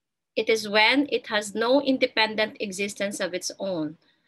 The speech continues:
So it cannot stand by itself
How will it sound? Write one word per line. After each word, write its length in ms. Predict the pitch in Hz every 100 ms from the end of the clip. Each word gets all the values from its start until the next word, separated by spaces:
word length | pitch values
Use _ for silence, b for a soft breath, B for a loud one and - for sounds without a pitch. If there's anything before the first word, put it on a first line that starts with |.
| _ _ _
So 760 | - - 220 202 196 190 180 180
it 220 | - 220 -
cannot 320 | 220 214 214
stand 540 | - - 220 214 214
by 100 | 196
itself 760 | 185 180 - - 220 190 185